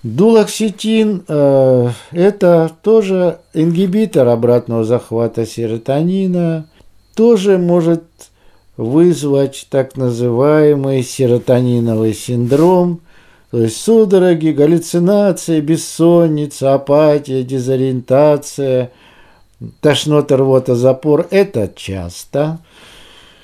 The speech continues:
Вот. А также суицид, суицидальные мысли и суицидальные поступки. То есть братья и сестры, возможность даже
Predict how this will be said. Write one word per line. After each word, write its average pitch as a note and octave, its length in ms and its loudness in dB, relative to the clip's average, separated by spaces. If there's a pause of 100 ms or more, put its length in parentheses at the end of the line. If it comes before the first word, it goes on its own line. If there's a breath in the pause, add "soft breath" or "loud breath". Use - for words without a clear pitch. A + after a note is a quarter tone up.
(240 soft breath)
Вот. C#3+ 500 2
А F#3 160 2
также G#3+ 560 2
суицид, G3+ 1000 -2 (300 loud breath)
суицидальные D#3 1500 0
мысли C#3+ 640 -2
и F#3+ 340 -4
суицидальные D3+ 1120 0
поступки. C#3+ 920 -8 (380 soft breath)
То A#2+ 80 -6
есть G#2+ 160 0
братья A2+ 480 0
и G#2 80 -4
сестры, C3 720 -6 (320 soft breath)
возможность B2+ 960 -2
даже B2 500 -2